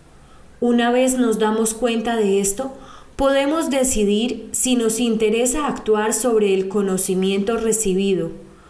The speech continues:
Puede que haya funcionado en el pasado, pero, ¿es aplicable a la situación presente? Las generalizaciones que han sido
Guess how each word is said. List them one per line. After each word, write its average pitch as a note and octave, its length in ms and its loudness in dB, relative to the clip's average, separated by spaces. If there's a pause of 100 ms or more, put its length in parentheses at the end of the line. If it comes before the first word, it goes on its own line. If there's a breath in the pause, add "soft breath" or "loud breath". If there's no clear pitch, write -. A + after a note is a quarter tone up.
(340 loud breath)
Puede A3+ 380 2
que A#3+ 180 0
haya G#3 300 2
funcionado G#3+ 720 0
en A3+ 80 2
el G#3+ 180 2
pasado, G#3 680 -2 (480 loud breath)
pero, A#3 520 0 (360 loud breath)
¿es B3+ 180 0
aplicable B3+ 800 0
a B3+ 80 0
la G3 120 2
situación F#3+ 640 -2
presente? G#3+ 680 -2 (920)
Las C4+ 220 0
generalizaciones C4+ 1300 0
que A3 220 -2
han F#3+ 240 -2
sido A#3+ 460 0